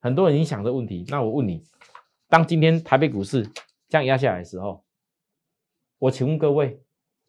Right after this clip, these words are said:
如果你早早在高点的时候联电已经有跑掉的人，你觉得今天打下来联电，你的想法是什么？今天大盘跌成这样子，你会希望怎么样？你会希望怎么样？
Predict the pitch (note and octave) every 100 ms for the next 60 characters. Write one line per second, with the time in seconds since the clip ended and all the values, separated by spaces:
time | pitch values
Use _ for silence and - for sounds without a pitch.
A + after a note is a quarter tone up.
0 | - F3+ E3+ D3 C#3 D3+ F3+ C#3 D3 -
1 | D3+ C3+ A2 G#2+ D3+ A#2+ A#2 C#3 G2+ C3
2 | B2+ E2+ F2+ C3 A2 G2 D#2+ D#2+ _ _
3 | _ _ C3 C3+ F3 F3 E3+ F3 D3 G#2+
4 | C#3 G#2 G2+ A2+ A2 - _ _ A2+ C3
5 | C3 C#3 A#2+ G#2+ A#2+ F2+ E2 - D3 C#3+
6 | G#2+ G#2 G#2 G2+ A#2 G2 F#2+ F2 _ _
7 | - B2 E3 D#3 D#3 C3 F#2 F2+ A2 F2
8 | _ _ _ _ _ _ - - _ _
9 | _ - - - _ _ _ _ B2+ D#3
10 | G3 F3 F3 B2 G2 A#2 G#2